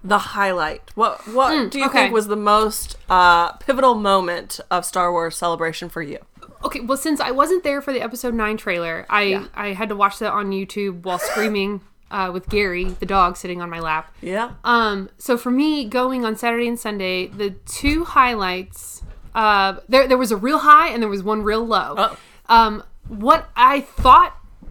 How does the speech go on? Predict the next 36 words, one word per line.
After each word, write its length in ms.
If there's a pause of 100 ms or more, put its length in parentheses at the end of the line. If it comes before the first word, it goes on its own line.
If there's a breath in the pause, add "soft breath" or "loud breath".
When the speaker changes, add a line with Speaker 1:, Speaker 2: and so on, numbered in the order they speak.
(280)
Speaker 2:
the 160
best 260
cosplay 560
was 160
going 220
to 120
be 440
was 720
the 480 (100)
Tunisian 600
film 280
set 440
boom 260
mic 240
operator 500
guy 340
with 260
in-, 200
insanely 600
high 240
shorts 400
and 100
hiking 300
boots 240
and 140
holding 280
a 60
boom 340
mic 160
Speaker 1:
Yes, 220
Speaker 2:
all 160
over 140
the 60
Speaker 1:
yes, 100
Speaker 2:
crowd. 260
Speaker 1:
yes. 280